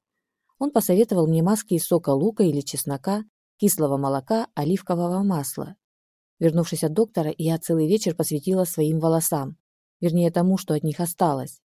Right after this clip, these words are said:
Натерла лук, отжала сок, смешала его с медом и оливковым маслом и принялась стирать в кожу головы. Запах стоял ужасный,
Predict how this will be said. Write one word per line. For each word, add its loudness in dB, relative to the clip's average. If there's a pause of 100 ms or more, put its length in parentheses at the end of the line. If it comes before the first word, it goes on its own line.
(260)
Натерла 0
лук, 0
отжала 0
сок, -2 (340)
смешала 0
его 4
с -4
медом 2
и 2
оливковым 0
маслом -2 (360)
и 0
принялась 2
стирать -2
в -20
кожу -2
головы. -2 (440)
Запах 0
стоял 2
ужасный, 2